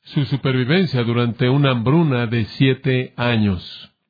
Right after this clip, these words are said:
Durante esa hambruna de siete años no tuvieron alimento en Israel. Eso los llevó a Egipto,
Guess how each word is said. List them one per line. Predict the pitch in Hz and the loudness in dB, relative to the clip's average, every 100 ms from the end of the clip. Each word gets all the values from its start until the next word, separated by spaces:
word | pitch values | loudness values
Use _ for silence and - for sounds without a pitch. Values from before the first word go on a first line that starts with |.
| _ _ | _ _
Durante | 143 147 139 147 147 | -4 -2 -2 -2 0
esa | 170 - | 0 2
hambruna | 151 139 180 170 | 2 2 2 2
de | 131 | 0
siete | - 151 143 151 | 0 0 2 2
años | 151 151 147 117 | 4 2 2 0
no | 131 135 | 0 0
tuvieron | 135 135 123 117 135 131 123 117 | 0 0 0 2 2 2 0 0
alimento | 117 113 120 156 - 110 87 - | 0 2 4 2 2 -2 -4 -6
en | - 110 | 0 2
Israel. | 107 101 107 101 85 - _ _ _ - | 2 2 2 0 -4 -12 _ _ _ -8
Eso | 147 151 | -4 -2
los | 139 131 107 | 0 0 -2
llevó | 120 117 139 135 | -2 0 0 0
a | 123 | -2
Egipto, | 107 175 160 113 92 | -2 -4 -4 -6 -8